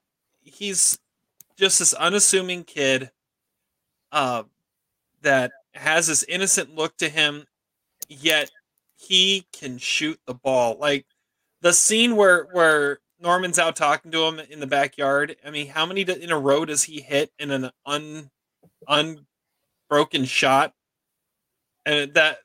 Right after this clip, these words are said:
they, they had to just be like, "All right, let's just roll the camera and see how it goes." And he kept on making over and over and over and over again.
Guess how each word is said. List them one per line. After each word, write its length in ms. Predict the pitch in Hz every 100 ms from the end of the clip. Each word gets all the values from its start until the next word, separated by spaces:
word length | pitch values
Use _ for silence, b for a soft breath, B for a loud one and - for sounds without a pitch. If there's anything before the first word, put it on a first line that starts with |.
| _ _ _ _ _ _ _ _ _
they, 240 | 156 156
they 200 | 156 175
had 240 | 175 208 202
to 60 |
just 220 | 180 170 185
be 100 | 180
like, 220 | 160 151
"All 120 | 160
right, 120 | 151
let's 180 | 147 151
just 160 | 185 151
roll 160 | 175
the 60 | 151
camera 360 | - 165 151 135
and 160 | 127
see 200 | - 151
how 240 | 143 139 135
it 100 | 127
goes." 340 | 147 131 127
And 160 | 127 131
he 160 | 143
kept 300 | - 160 -
on 160 | 139 131
making 420 | 139 - 127 107 _
over 400 | 147 156 139 113 123
and 100 | 123
over 300 | 147 139 131
and 180 | - 123
over 340 | 139 143 135 -
and 180 | 113
over 340 | - 151 147 127
again. 340 | 131 110 98